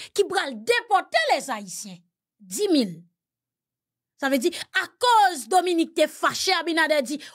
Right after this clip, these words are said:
"Ou pa sipoze fache," epi l ap depòt ayisyen granmann frèz. E sè <laughs> m lon la a, gade bagay yo byen pou n konprann,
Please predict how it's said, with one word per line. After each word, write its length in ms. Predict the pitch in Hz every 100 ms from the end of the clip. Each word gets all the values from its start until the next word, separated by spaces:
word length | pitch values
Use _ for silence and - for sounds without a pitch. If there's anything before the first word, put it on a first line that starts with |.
| -
"Ou 80 |
pa 140 | 349 349
sipoze 480 | - 339 330 302 302
fache," 280 | 285 262 294
epi 120 | 269
l 80 | 262
ap 80 |
depòt 300 | 220 247 247
ayisyen 440 | 247 254 - 294 311 _ _
granmann 640 | - 508 339 269 269 254 214
frèz. 240 | 220 196
E 100 | 202
sè 280 | 185 - 208 185 196 220 _ 240 - -
<laughs> 600 | - _ _ - - -
m 160 | 622 523
lon 140 | 466 -
la 280 | 359 494 523
a, 300 | 523 571 554 - -
gade 200 | 554 605 622 605
bagay 280 | 403 349
yo 100 | 330
byen 280 | 254 269 285
pou 80 | 233
n 100 | 254
konprann, 440 | 240 208 214 220